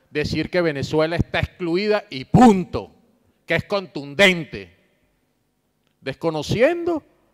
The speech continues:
los organismos de dirección de este Parlamento, violando el protocolo constitutivo del Parlasur,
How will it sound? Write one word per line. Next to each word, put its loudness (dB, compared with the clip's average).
los 4
organismos 2
de 0
dirección 0
de 4
este 2
Parlamento, -2
violando 2
el -2
protocolo 4
constitutivo 0
del -2
Parlasur, 2